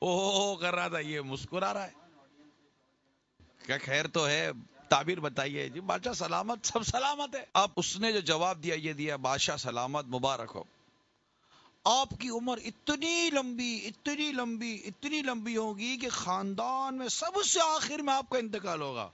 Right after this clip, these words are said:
और अब तमाम उम्र बादशाह रहेंगे।" अब बादशाह ये ताबीर सुनकर बहुत खुश हुआ। "अच्छा, ऐसा होगा?" और उस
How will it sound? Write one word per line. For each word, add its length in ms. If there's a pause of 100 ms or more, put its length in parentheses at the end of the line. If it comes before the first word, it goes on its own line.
(100)
और 120
अब 100
तमाम 580
उम्र 240
बादशाह 440
रहेंगे।" 400 (180)
अब 100
बादशाह 380
ये 140
ताबीर 380
सुनकर 320
बहुत 260
खुश 260
हुआ। 220 (420)
"अच्छा, 580 (720)
ऐसा 220
होगा?" 420 (1400)
और 260
उस 220